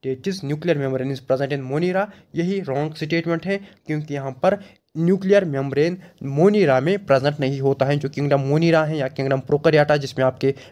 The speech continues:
बैक्टीरिया हैं, इनमें न्यूक्लियर मेम्ब्रेन नहीं होता है। नेक्स्ट क्वेश्चन आप यहाँ पर देख सकते हो, in which of the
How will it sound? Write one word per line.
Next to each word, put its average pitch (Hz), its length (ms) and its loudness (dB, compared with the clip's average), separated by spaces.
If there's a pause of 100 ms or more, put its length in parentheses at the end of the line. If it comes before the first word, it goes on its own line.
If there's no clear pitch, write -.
बैक्टीरिया 156 500 2
हैं, 175 260 -2 (240)
इनमें 202 340 2
न्यूक्लियर 160 380 0
मेम्ब्रेन 147 400 -2 (320)
नहीं 143 320 2
होता 127 400 0
है। - 420 -8 (4000)
नेक्स्ट 175 280 -2
क्वेश्चन 190 220 -4
आप 185 120 0
यहाँ 180 120 4
पर 180 160 2
देख 160 240 0
सकते 170 320 -2
हो, 175 340 0 (400)
in 214 100 4
which 240 200 4
of 214 100 0
the 226 80 -2